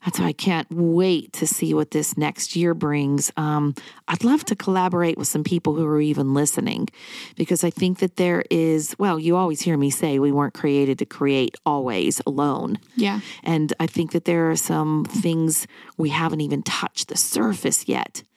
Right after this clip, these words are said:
Speaker 1: to be able to do. Seven's one of my favorites,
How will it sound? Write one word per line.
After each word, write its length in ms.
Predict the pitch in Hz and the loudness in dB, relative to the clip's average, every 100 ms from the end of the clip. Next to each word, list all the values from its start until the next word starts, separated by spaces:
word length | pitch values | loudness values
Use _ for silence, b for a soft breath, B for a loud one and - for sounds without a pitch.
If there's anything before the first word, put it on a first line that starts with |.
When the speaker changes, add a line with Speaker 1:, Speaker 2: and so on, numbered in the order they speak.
| b b b | b b b
Speaker 1:
to 100 | - | -4
be 160 | 175 156 | -2 0
able 200 | 143 143 | 0 0
to 80 | 135 | -2
do. 320 | 147 139 - - _ _ _ B B B B B | 0 0 -2 -8 _ _ _ B B B B B
Seven's 720 | - - 269 320 269 175 - - - - | -4 0 2 4 4 4 -2 -8 -14 -4
one 360 | 156 160 175 | 0 2 2
of 100 | 185 | 2
my 160 | 165 143 | 2 0
favorites, 800 | - 139 127 120 - - - | -2 0 0 0 -6 -6 -8